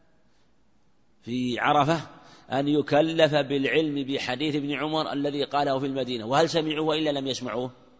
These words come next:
لم يسمعوه. وعلى هذا فيه تأخير البيان عن وقت الحاجة، ومثل هذا تكليف بما لا، لا يلزم.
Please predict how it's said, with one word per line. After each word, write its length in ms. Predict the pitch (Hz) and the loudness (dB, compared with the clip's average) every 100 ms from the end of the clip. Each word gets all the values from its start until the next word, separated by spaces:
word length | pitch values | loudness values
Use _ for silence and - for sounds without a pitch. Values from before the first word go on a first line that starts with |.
| _ _ _ _ _ - - - | _ _ _ _ _ -20 -14 -4
لم 200 | 131 156 | 0 2
يسمعوه. 560 | 151 151 151 156 131 - - - _ _ _ _ - | 2 0 -4 -2 -4 -6 -20 -20 _ _ _ _ -6
وعلى 300 | 127 147 156 | 0 2 2
هذا 500 | 147 143 131 135 131 | 2 2 0 0 0
فيه 240 | 139 143 | 2 0
تأخير 500 | 135 127 110 143 135 | 2 0 -2 -2 -2
البيان 440 | 135 123 127 143 131 | -2 -2 0 0 -2
عن 160 | 120 | -4
وقت 240 | 131 127 143 | -4 -4 -6
الحاجة، 540 | 135 147 156 107 95 - - - - _ _ - - | -2 2 2 0 -6 -8 -20 -20 -20 _ _ -20 -2
ومثل 280 | 127 139 | 0 4
هذا 300 | 139 143 143 | 4 6 4
تكليف 540 | 135 139 131 131 147 143 | 2 -2 -2 -2 0 -2
بما 460 | 135 123 131 139 | -4 -4 0 2
لا، 380 | 143 143 131 - | 4 4 4 2
لا 80 | 123 | 6
يلزم. 380 | 151 165 123 | 8 8 6